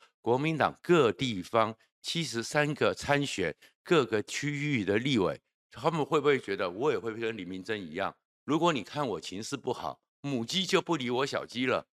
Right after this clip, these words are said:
母鸡就不见了，小鸡要孤军奋战，然后最后变成烤鸡。所以侯友宜之一，他这里面出的问题是没有肩膀的政治人格，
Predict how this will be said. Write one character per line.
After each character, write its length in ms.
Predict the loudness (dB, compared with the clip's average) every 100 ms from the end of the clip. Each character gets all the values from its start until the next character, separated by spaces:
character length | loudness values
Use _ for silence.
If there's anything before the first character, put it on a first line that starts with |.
| _ _
母 240 | -2 -2 -2
鸡 220 | -2 2
就 160 | 2
不 160 | 2 -2
见 200 | 2 2
了， 180 | 2 -6 _ _ -10
小 340 | 2 2 2
鸡 300 | -2 -4 2
要 180 | 4 4
孤 280 | 4 2 4
军 220 | 0 0
奋 240 | 4 4
战， 200 | 4 2 4
然 80 | 0
后 80 | 0
最 140 | 0
后 140 | 0 0
变 140 | -2
成 140 | -2
烤 280 | -4 -2 -4
鸡。 340 | -4 -6 -6 -8 -20 _ 2
所 160 | 4
以 120 | 4 0 _ _
侯 280 | 2 4 4
友 200 | 2 0
宜 160 | -4
之 240 | -8 -8 -6
一， 80 |
他 140 | -2 -2
这 180 | 2 0
里 60 |
面 140 | 0 -6
出 160 | -4
的 80 | -2
问 140 | -2
题 180 | -4 -10
是 260 | -8 -6 -8 _ _
没 380 | -8 0 0 2 2
有 220 | 2 0
肩 260 | -4 -4 -4 0
膀 200 | 0 0 -8
的 180 | -10 -10 _ _ -2
政 300 | 0 0 -4
治 280 | -6 -4 -4
人 220 | -6 -4
格， 340 | -2 -2 -4